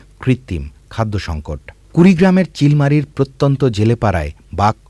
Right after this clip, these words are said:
ও বুদ্ধি প্রতিবন্ধী বাসন্তী ও তার চাচাতো বোন দুর্গাতিকে জাল পরিয়ে ছবি তুলে পত্রিকায় ছাপা হয়, যেখানে বোঝানো হয়েছিল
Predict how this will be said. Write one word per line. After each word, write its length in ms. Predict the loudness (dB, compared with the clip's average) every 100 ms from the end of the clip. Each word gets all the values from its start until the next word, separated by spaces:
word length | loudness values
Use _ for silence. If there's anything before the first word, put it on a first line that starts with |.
| -10
ও 140 | -8
বুদ্ধি 480 | -8 -2 -2 0 -4
প্রতিবন্ধী 600 | -2 -4 0 0 -2 -4 -10 -4
বাসন্তী 600 | -4 -2 -6 -4 -2 -4 -8 _
ও 80 | -6
তার 160 | -6 -8 -4
চাচাতো 400 | -4 -4 -2 -2
বোন 220 | -2 -8 -14 -20 -8
দুর্গাতিকে 680 | 0 2 2 0 -4 -6 -8 -12 -10
জাল 240 | -2 0
পরিয়ে 400 | 0 -2 -4 -8 -14 -20 -6
ছবি 240 | -4 -4
তুলে 320 | -4 0 0 0 -8 -20 -4
পত্রিকায় 540 | -4 -2 -6 -6 -8 -18 _
ছাপা 320 | -4 -4 -4
হয়, 260 | -6 -8 -10 -14 _ -10
যেখানে 280 | -8 -4 -4
বোঝানো 400 | -4 -4 -2 -2
হয়েছিল 540 | -2 -4 -2 0 0